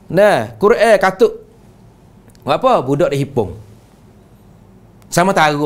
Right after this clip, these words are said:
bukan sama tara. Dia lepas dia nampak itu, bukan mula pula. Ah, nampak tu? Tarika, sekolah. Ha, Pak Tit. Katuk habis dah. Di, di negeri Arab, sekolah katuk habis dah. Tempat kita baru apa? Baru pelakat kata, so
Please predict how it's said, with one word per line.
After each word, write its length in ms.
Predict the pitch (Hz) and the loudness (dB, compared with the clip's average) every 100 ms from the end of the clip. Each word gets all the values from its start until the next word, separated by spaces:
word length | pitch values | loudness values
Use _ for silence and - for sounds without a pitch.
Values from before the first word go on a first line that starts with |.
| 127 | -2
bukan 480 | 139 170 147 143 143 | -2 0 0 0 -4
sama 240 | 180 180 | -6 -2
tara. 240 | 151 139 180 | 0 0 0
Dia 80 | 190 | 0
lepas 560 | 190 185 208 202 196 196 | -2 0 4 4 4 0
dia 80 | |
nampak 320 | 202 202 208 196 | -2 -2 -2 0
itu, 160 | 240 | -2
bukan 240 | 170 165 160 | -2 -2 -2
mula 240 | 175 220 | -2 -4
pula. 320 | 269 226 - - - - - - - - - - | -4 -6 -10 -20 -20 -20 -20 -20 -20 -20 -20 -12
Ah, 480 | 117 127 139 120 104 | -4 -2 -2 -2 -4
nampak 320 | 120 151 143 | -2 -2 -2
tu? 120 | 208 277 - _ _ _ _ | -4 -8 -14 _ _ _ _
Tarika, 720 | 190 226 220 226 185 127 120 | 2 2 2 4 4 2 -4
sekolah. 420 | - 202 220 220 131 113 | -4 0 4 4 2 -2
Ha, 80 | 131 107 98 | -4 -4 -6
Pak 140 | 110 - 165 | -8 -6 -6
Tit. 160 | 147 - - - | -6 -10 -20 -6
Katuk 320 | 160 254 220 | -4 -2 0
habis 160 | 165 | -2
dah. 40 | 107 - - - | -2 -14 -20 -6
Di, 160 | 170 | -4
di 120 | 180 208 | -2 -4
negeri 160 | 208 | 0
Arab, 400 | 220 226 269 - | 2 2 0 -2
sekolah 320 | - 208 247 262 | -4 -2 0 0
katuk 240 | 233 196 | 0 0
habis 160 | 175 104 | -2 -4
dah. 80 | - - - - - - - - | -10 -20 -20 -20 -20 -20 -18 -2
Tempat 140 | 196 | 0
kita 200 | 202 208 214 | 0 0 2
baru 240 | 208 208 | 2 2
apa? 140 | 190 175 | -2 0
Baru 180 | 180 180 | 0 -2
pelakat 300 | 185 - 143 | -4 -2 0
kata, 260 | 151 151 214 | -2 -2 -4
so 80 | 160 | -4